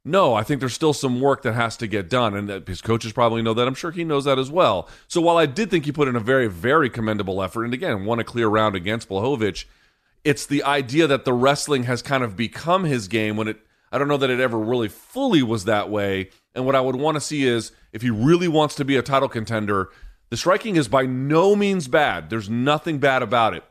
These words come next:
but it's not quite where it needs to be for it to match the, the dominance that his wrestling brings to the equation.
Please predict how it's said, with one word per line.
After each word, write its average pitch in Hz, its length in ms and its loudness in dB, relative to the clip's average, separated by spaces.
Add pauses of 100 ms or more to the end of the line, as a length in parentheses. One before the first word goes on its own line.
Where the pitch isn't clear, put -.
(220)
but 120 80 -2
it's 120 220 -4
not 143 260 -4
quite 143 500 -2
where 123 200 0
it 117 100 -4
needs 120 300 -4
to 113 100 -8
be 92 260 -6 (220)
for 127 160 0
it 120 80 -4
to 117 80 -6
match 113 440 -2
the, 101 360 -6
the 104 160 -12
dominance 107 540 -4
that 98 120 -8
his 101 140 -10
wrestling 92 480 -8
brings 82 300 -10
to - 80 -20
the 78 140 -10
equation. 71 480 -14